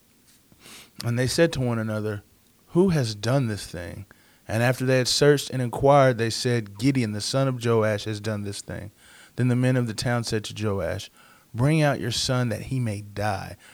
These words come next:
for he has broken down the altar of Baal and cut down the asterisk beside it." But Joash said to all who stood against him,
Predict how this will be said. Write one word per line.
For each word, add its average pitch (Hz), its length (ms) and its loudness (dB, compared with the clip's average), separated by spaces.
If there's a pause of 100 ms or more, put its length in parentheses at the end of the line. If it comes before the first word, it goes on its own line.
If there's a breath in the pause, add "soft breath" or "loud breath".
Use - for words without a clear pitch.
(140 loud breath)
for - 120 -2
he 123 80 4
has 113 80 2
broken 123 360 2
down 123 200 2
the 117 80 0
altar 113 320 0
of 104 100 -2
Baal 113 480 2
and 104 180 -6
cut 120 160 -4
down 107 180 -4
the 95 40 -6
asterisk 104 400 -6
beside 98 380 -4
it." 95 120 -8 (320 loud breath)
But 107 160 -6
Joash 113 320 4
said 113 220 -2
to 107 140 -4
all 143 340 6
who 147 140 0
stood 143 300 -2
against 117 420 -6
him, 90 160 -10